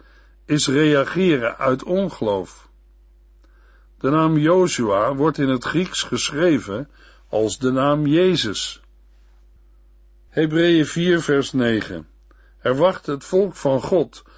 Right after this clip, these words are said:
dus nog altijd een zuivere, volkomen rust. Gods beloften moeten worden vervuld. Er blijft dan ook een belofte om in te gaan in de volkomen rust van de Heere.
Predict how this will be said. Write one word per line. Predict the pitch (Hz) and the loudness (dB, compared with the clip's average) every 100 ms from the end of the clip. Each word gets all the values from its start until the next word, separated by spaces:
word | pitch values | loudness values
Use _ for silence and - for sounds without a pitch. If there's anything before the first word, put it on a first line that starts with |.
| - _ | -20 _
dus | 143 147 | -2 0
nog | 151 143 - | 0 -2 0
altijd | 202 214 - 131 127 131 | 0 0 0 0 0 -2
een | 143 135 | 0 0
zuivere, | 120 160 202 185 151 156 147 | 2 0 0 -4 -2 0 0
volkomen | 123 113 139 156 165 151 147 | -2 -6 0 2 2 0 0
rust. | 180 151 - - _ _ _ _ _ _ _ _ _ _ | 0 -4 -12 -18 _ _ _ _ _ _ _ _ _ _
Gods | - 202 214 - | -6 -2 0 -2
beloften | 143 135 170 165 - 147 | 0 2 2 0 0 2
moeten | 156 147 | 2 2
worden | 143 139 120 | 2 2 -2
vervuld. | 127 110 110 98 - - _ _ _ - _ - | -4 -2 -2 -2 -8 -20 _ _ _ -20 _ -2
Er | 165 | -2
blijft | 147 131 131 - | 0 0 0 0
dan | 165 160 | -2 0
ook | 135 135 | -2 0
een | 151 139 | 0 2
belofte | 135 160 170 - | 2 2 0 0
om | 131 131 | 0 0
in | 185 202 196 | -2 -4 -2
te | 131 | -2
gaan | 139 135 135 | 0 0 0
in | 131 | 0
de | 135 | 0
volkomen | 120 123 123 175 180 143 110 | 0 -4 0 0 0 -2 -2
rust | 113 117 - | -2 -4 -4
van | 139 135 | -2 0
de | 143 | 0
Heere. | 170 180 127 | 0 -4 -6